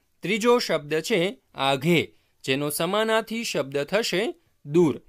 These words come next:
ચોથું છે ઝાલવું, જેનો સમાનાર્થી શબ્દ થશે પકડવું. પાંચમો શબ્દ છે ગોતવું, જેનું સમાનાર્થી થશે શોધવું. છઠ્ઠો શબ્દ છે આશ્ચર્ય,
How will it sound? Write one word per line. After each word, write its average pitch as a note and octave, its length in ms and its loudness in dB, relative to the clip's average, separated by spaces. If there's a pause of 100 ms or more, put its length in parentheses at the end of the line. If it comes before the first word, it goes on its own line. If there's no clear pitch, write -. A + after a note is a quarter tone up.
(360)
ચોથું D#3+ 400 0
છે A3 360 2 (220)
ઝાલવું, D3 760 4 (240)
જેનો D3 280 0
સમાનાર્થી A3 800 0
શબ્દ C#3 400 -4
થશે D3+ 520 0 (300)
પકડવું. D#3 760 2 (420)
પાંચમો A3 480 0
શબ્દ D3 420 -4
છે F#3+ 240 -4
ગોતવું, D#3 720 -2 (260)
જેનું D3 280 -2
સમાનાર્થી G3+ 800 -2
થશે F#3 500 0 (260)
શોધવું. C#3+ 800 0 (400)
છઠ્ઠો G#3 380 2
શબ્દ D3+ 440 -2
છે F#3+ 420 0 (180)
આશ્ચર્ય, D3+ 840 0